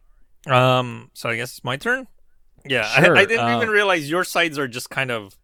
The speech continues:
Speaker 1: they're neutral sides. They're not, uh,
Speaker 2: Right, yeah,
Speaker 1: yeah,
Speaker 2: yeah. They, they aren't sides because I didn't like 'em. They're just
Speaker 1: Okay.
Speaker 2: sides because, like, I, like, I saw 'em, they're worth mentioning. But,
Speaker 1: Right.
Speaker 2: uh, but, uh, but I'm sa-,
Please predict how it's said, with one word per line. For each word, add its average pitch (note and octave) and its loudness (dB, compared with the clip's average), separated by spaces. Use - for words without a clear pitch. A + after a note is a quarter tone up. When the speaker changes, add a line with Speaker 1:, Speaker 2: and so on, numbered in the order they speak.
Speaker 1:
they're C3 0
neutral C#3 -4
sides. - -12
They're A2+ -6
not, A2 -6
uh, E3 -4
Speaker 2:
Right, F3 4
yeah, D3 0
Speaker 1:
yeah, - -8
Speaker 2:
yeah. D3 2
They, A#2+ -6
they D3+ 0
aren't F#3 -2
sides D#3 0
because C#3 -4
I A#2+ 0
didn't A#2+ -4
like G#2+ -4
'em. D2 -16
They're B2 -2
just B2+ 4
Speaker 1:
Okay. A2 -4
Speaker 2:
sides C3+ 2
because, B2 -2
like, C3 0
I, C3 -4
like, C3+ -6
I B2 2
saw F3+ 4
'em, F#3+ -2
they're D3 2
worth D3+ 2
mentioning. D3+ -4
But, C#3 0
Speaker 1:
Right. A#2 -2
Speaker 2:
uh, A#2 0
but, B2+ 0
uh, B2+ 0
but C3 0
I'm B2 -4
sa-, - -2